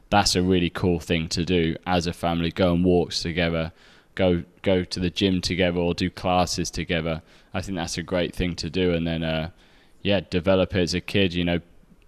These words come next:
I know you talked about kind of coaching the girls if they were involved in football, or,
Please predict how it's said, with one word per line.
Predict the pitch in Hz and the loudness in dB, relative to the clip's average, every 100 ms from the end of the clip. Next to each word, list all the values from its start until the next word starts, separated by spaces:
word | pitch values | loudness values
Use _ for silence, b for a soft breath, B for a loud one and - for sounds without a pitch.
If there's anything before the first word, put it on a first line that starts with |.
| 98 | -2
I | |
know | 98 95 | 2 4
you | 92 95 | 4 2
talked | - 92 62 | 2 2 2
about | 87 87 78 - _ - | 2 2 0 -8 _ -10
kind | 92 85 | -4 -4
of | - | -2
coaching | 107 98 - 95 87 | 2 2 2 0 0
the | 82 | 0
girls | 92 85 82 82 | 2 2 2 -2
if | 85 | -2
they | 92 | 2
were | 90 | 4
involved | 87 87 87 80 | 4 4 2 2
in | 87 | -4
football, | - 107 - 85 80 78 | 0 0 2 2 2 2
or, | 78 76 | -2 -4